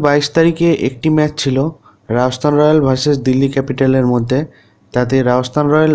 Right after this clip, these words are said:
উইন হয়েছে ফিফটিন রানে। রাজস্থান রয়্যাল উঠে এসেছে এক নম্বরে,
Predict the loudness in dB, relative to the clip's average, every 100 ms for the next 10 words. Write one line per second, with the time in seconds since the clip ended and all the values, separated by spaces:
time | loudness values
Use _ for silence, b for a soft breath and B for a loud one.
0 | 0 0 2 2 0 0 -2 -2 -6 -2
1 | 0 0 0 0 -2 -6 _ _ _ -2
2 | 0 0 0 2 2 2 2 0 0 -2
3 | -2 -4 -2 -2 -2 0 0 0 0